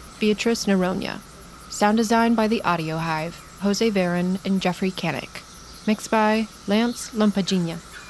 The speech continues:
Supervising mixer, Ben Milchev. Casting directors, Chelsea Block, Marisol Roncalli, and Mayank Batter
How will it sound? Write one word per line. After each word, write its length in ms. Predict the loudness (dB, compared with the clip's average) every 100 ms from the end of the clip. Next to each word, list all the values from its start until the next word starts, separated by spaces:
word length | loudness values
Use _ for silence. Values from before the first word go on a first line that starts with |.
| -10
Supervising 720 | -6 -2 0 2 2 4 4
mixer, 460 | 2 2 0 2 0 -2
Ben 240 | 2 4 6
Milchev. 580 | 4 2 -4 -6 -8 -14 -18 -20 -20 -16 -2
Casting 400 | -2 0 0 2
directors, 580 | 2 0 0 -2 -2 -4
Chelsea 360 | -4 -2 -4
Block, 440 | -2 0 0 -2 -14 -4
Marisol 420 | 2 2 2 2
Roncalli, 640 | 2 2 2 -2 -2 -4 -8 -8 0
and 100 | 2
Mayank 420 | 4 2 0 0
Batter 420 | -2 -2 -4 -6